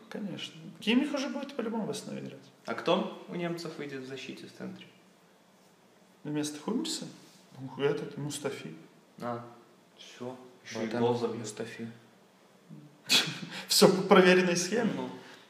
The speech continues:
Speaker 1: Вот, поэтому тут составы достаточно очевидные. Смотрим, что там португальцы выпускают. Потому что там в защите опять могут быть какие-то перестановки. Ну, тоже. И силы, кстати, еще португальцев в чем? Они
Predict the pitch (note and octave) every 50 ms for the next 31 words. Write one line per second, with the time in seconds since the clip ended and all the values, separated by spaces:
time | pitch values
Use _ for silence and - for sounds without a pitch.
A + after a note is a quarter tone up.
0 | - - - - - - - - - C#4 D4+ D#4 D#4 D#4+ D#4+ - - - - -
1 | - - A3+ G#3 - - - B3+ B3 G#3 G3 - - A3 A3 A3 - - - G#3+
2 | G#3 - - G3+ G3+ A3 A3 G#3+ G3+ E3+ D3+ C3 - - - - - D#3+ E3+ E3+
3 | F#3 F3 E3 - - E3+ E3+ E3+ D3 D#3 D3 D3+ - C#3+ D#3+ E3 F#3 F#3 - -
4 | D3+ C#3 C#3 - - - - - B2+ - - - - - - - - - - -
5 | - - C#3+ C#3+ C#3 D3 C#3+ - D#3 D3 - D3+ C#3+ - D3 C#3 - - C#3 C3+
6 | B2+ B2 B2 B2 A#2+ - - - C3+ C#3 C3+ - - - - C3 - - C3+ C3
7 | B2 B2 B2 - - - - - - - - - - - - C#3 - C3 C3 B2+
8 | - - - - - - - G3 F#3+ - - C#4+ D4 C#4 C#4 - A#3+ - A3 G#3+
9 | - A#3+ - G3+ - - F#3+ A3 G#3 G#3 G#3 - G3 F#3+ - - F#3 F3 D#3 D#3
10 | - - - - - - - E3 F#3 G3+ G#3+ A3 G#3+ G3+